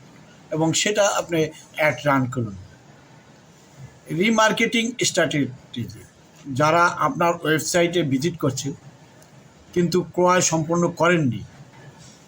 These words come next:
তাদেরকে আপনি টার্গেট করুন এবং পুনরায় তাদেরকে, তাদেরকে টার্গেট করে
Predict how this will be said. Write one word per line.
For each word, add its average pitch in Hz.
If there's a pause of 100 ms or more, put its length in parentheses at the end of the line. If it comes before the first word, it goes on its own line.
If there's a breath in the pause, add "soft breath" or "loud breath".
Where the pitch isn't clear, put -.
(160)
তাদেরকে 185
আপনি 147
টার্গেট 139
করুন 101 (400)
এবং 147
পুনরায় 190
তাদেরকে, 165 (320 loud breath)
তাদেরকে 156 (240)
টার্গেট 147
করে 151